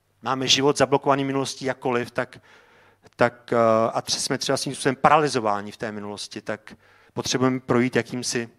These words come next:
smířením. A, a Bible říká, že jestliže ty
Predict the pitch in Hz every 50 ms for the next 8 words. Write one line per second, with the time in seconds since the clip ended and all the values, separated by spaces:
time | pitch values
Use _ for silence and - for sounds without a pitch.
0 | _ _ _ _ _ _ _ _ _ - - - - - 110 104 107 - 117 110
1 | 101 92 90 87 90 92 _ _ _ _ _ _ _ _ _ _ _ _ _ _
2 | _ _ _ _ _ _ _ _ _ _ _ _ _ _ - 110 104 104 110 -
3 | - - - _ _ _ _ _ _ _ _ _ _ _ _ _ _ _ _ _
4 | _ _ _ _ _ - - _ _ _ _ _ _ _ - 113 104 101 98 95
5 | 92 92 - _ _ _ _ _ - 123 120 117 175 185 143 131 - - 117 104
6 | 98 107 135 147 - _ _ _ _ _ _ _ _ _ _ _ _ _ _ _
7 | _ _ _ _ _ - - _ _ _ - 120 117 120 113 120 120 - - 165
8 | 156 139 165 156 147 143 - _ - 120 110 104 98 104